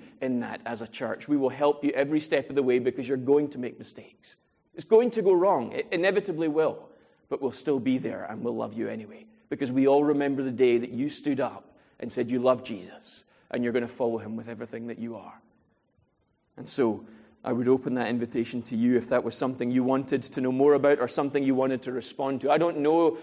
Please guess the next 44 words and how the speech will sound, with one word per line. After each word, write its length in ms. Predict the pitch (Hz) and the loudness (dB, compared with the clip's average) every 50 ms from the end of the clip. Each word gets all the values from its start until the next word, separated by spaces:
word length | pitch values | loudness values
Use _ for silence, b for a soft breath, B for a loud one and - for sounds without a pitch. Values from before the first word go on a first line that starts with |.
| B B | B B
many 340 | 147 151 156 170 180 180 170 | 0 2 4 4 6 6 6
of 100 | 165 143 | 4 6
you. 160 | 151 175 165 | 6 6 6
I 60 | 156 | 6
don't 180 | 151 165 170 170 | 6 4 2 2
know 80 | 160 | 2
where 280 | 151 139 139 156 170 185 | 2 2 4 4 4 4
you 220 | 180 170 175 185 | 4 6 6 6
are 280 | 175 160 151 156 160 160 | 6 6 6 6 4 4
in 160 | 151 151 147 | 2 2 2
your 120 | 147 143 139 | 2 2 2
life 320 | 143 147 147 151 147 147 | 2 2 2 0 -2 -2
and 120 | 139 135 | -2 0
what 160 | 143 156 - 165 | 0 0 0 -2
experiences 720 | 156 - - - 170 165 165 165 156 151 156 165 147 127 | -4 -8 -6 -2 0 2 4 4 2 2 0 -4 -6 -4
you've 160 | 131 135 127 - | -4 -4 -4 -4
had, 320 | 143 139 135 131 127 123 - B B B | -6 -4 -4 -2 -2 -4 -6 B B B
but 100 | B 131 | B 0
I 80 | 123 123 | 2 2
do 240 | 127 113 147 147 147 | 2 4 4 4 4
know 140 | 143 135 123 | 4 2 0
that 140 | 123 - | -2 -2
God 200 | 123 127 120 113 | -2 -2 -2 -2
loves 260 | 113 117 113 - - - | -4 -8 -10 -12 -14 -16
you. 80 | - - - - _ _ _ _ _ _ _ _ _ _ _ _ _ _ _ _ - | -18 -20 -20 -20 _ _ _ _ _ _ _ _ _ _ _ _ _ _ _ _ -8
I 100 | - 120 | -6 -2
do 160 | 117 117 139 | 2 4 4
know 140 | 135 135 131 | 4 4 4
that 160 | 123 120 113 | 2 0 2
God 240 | 113 131 127 123 107 | 2 2 2 2 0
desires 560 | 120 120 104 117 127 123 127 123 123 120 - - | -2 -4 -2 0 0 2 2 0 -2 -4 -2 0
all 240 | - 143 143 143 139 | 4 6 6 6 4
people 320 | 139 - 143 135 143 127 123 | 4 2 0 0 0 -4 -6
to 100 | - 127 | -8 -10
come 360 | - - 156 139 131 123 120 | -8 -4 -2 0 0 0 0
and 120 | 117 117 | -2 -2
be 80 | 113 113 | -4 -6
part 280 | - 135 127 120 110 104 | -6 -6 -6 -6 -6 -8
of 80 | 107 | -10
his 160 | 107 113 110 | -12 -12 -12
family, 400 | - - 120 113 113 117 113 117 | -12 -12 -10 -8 -8 -6 -6 -6
and 200 | 117 117 120 117 | -6 -6 -6 -8
he 140 | - - 135 | -6 -4 -2
will 280 | 127 127 131 131 123 | 2 4 4 4 2